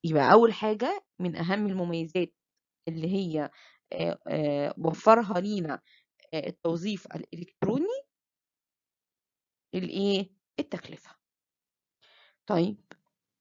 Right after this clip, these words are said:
تاني حاجة وهي، آآ، آآ، تسريع العملية، جعلها أكثر سرعة، quicker. يمكن تقصير عملية التوظيف ببساطة عن طريق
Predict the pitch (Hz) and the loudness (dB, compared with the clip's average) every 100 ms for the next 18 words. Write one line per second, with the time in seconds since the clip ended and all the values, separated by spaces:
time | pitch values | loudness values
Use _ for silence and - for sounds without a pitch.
0 | _ _ _ 254 339 349 294 349 339 254 | _ _ _ 4 6 6 4 4 6 6
1 | 285 277 254 - _ _ _ _ _ _ | 6 6 2 -2 _ _ _ _ _ _
2 | _ _ _ _ _ _ _ - 180 175 | _ _ _ _ _ _ _ -2 0 0
3 | - 180 175 160 160 - - - _ - | 0 0 2 0 -4 -8 -12 -20 _ 0
4 | 190 - 233 233 359 285 240 190 190 185 | 0 0 2 4 4 4 4 4 4 4
5 | 185 147 139 175 - 185 262 240 - - | 4 0 -2 -2 0 2 2 0 -4 -12
6 | _ - 202 190 180 220 180 - - _ | _ 2 4 4 4 4 4 2 -8 _
7 | _ _ _ 254 - 156 87 - - - | _ _ _ -4 0 0 -2 -10 -18 -20
8 | _ _ _ _ _ _ _ _ _ _ | _ _ _ _ _ _ _ _ _ _
9 | _ _ _ _ - - - _ 233 381 | _ _ _ _ -20 -20 -20 _ 4 6
10 | 370 320 269 - 208 - - - 254 262 | 4 2 0 -2 -4 -4 -10 -2 2 4
11 | 233 233 226 - _ _ _ 180 170 175 | 2 2 0 -2 _ _ _ -4 0 0
12 | 175 208 190 175 - - 156 151 185 190 | 2 0 0 -2 -6 -4 -4 -2 -6 -2
13 | 165 151 156 208 262 - 254 269 - 196 | -2 -2 -2 -2 -2 -4 -2 -2 -2 0
14 | 240 247 | 0 -2